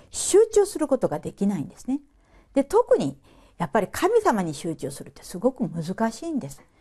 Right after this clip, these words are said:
だからどうなってしまうかっていうと、私たちの中に例えばゲームのことがいっぱい入ってるとか、また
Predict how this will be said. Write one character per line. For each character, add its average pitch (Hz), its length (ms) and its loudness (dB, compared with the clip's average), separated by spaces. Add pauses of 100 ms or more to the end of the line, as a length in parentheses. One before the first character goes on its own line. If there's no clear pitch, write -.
(180)
だ 202 160 0
か 185 100 -2
ら 202 180 2
ど 254 160 4
う 320 60 4
な 208 120 4
っ - 60 -6
て 170 100 -2
し 170 180 -6
ま 170 140 2
う 170 60 0
か 165 120 0
っ 147 60 -4
て - 200 0
い 214 100 4
う 254 140 4
と、 415 260 4 (280)
私 175 280 0
た 165 120 -6
ち 156 100 -12
の 160 140 -8
中 175 320 -2
に 143 120 -10 (160)
例 330 140 4
え 262 60 4
ば 277 260 2 (320)
ゲ - 120 -2
ー 180 80 -2
ム 170 100 -2
の 165 100 -4
こ 196 120 -4
と 240 100 -2
が 285 100 0
い 226 60 0
っ - 20 0
ぱ 151 240 -8
い 151 60 -8
入 - 480 -6
っ - 20 2
て 202 200 -6
る 170 100 -10
と 165 140 -10
か、 254 260 0 (320)
ま 170 160 -2
た 247 240 2